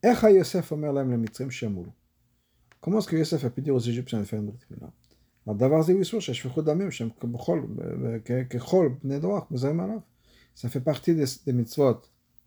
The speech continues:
sur lesquels les goïms sont responsables, tous les bnei dorach, de ne pas faire couler de sang. Donc Yosef leur dit de faire quelque chose qui est interdit. C'est des non-juifs, ils n'ont pas une ben-, mitzvah de Brit Mila. Et il leur dit de faire quelque chose qui est interdit. Pourquoi ?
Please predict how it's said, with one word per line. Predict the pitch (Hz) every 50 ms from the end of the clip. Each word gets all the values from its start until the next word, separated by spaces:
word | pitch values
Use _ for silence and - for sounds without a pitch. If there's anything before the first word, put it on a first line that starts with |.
| _ _ _
sur | - - 117
lesquels | 117 113 - 127 120
les | 120
goïms | 117 120 127 120 117
sont | 113 - 110
responsables, | 101 95 - - 87 85 - 80 80 - 196 - _ _ _ _ _ _ _ _
tous | _ -
les | 104
bnei | 98 98 104 -
dorach, | - - - - 180 180 - -
de | - 156
ne | 160
pas | - 180
faire | - - 123 127
couler | - - 143 160
de | 160
sang. | - 226 254 - _ _ _ _ _ _ _ _ _ _ _ _ _ _ _ _ _ _ _ _ _ _ _ -
Donc | 117 113 -
Yosef | 160 156 - - 185 165 -
leur | 165 139
dit | 135 156
de | 165 160
faire | 135 131 151 135
quelque | - 131
chose | 117 - 131 123 -
qui | -
est | 147
interdit. | 143 131 160 160 175 190 208 208 _ _ _ _ _ _ _
C'est | _ - 120
des | 123 135
non-juifs, | 139 139 127 123 - 135 143 123
ils | 127 -
n'ont | 101
pas | - - 131
une | 143 131
ben-, | 127 117 113
mitzvah | 107 107 113 110 104 117 110
de | 104 104
Brit | 104 113 113 - -
Mila. | 104 95 101 135 170 _ _ _ _ _ _ _ _ _ _ _ _ _ _ _ _ _ _ _ _ -
Et |
il | 135 131
leur | 131 123
dit | 127 156
de | 165 151
faire | 127 - 151
quelque | - - 117 -
chose | - - 110 120 120
qui | - -
est | 139
interdit. | 131 127 151 165 180 247 233 - _ _ _ _ _ _ _ _ _ _ _ _ _ _ _ _
Pourquoi ? | - 131 - - 240 240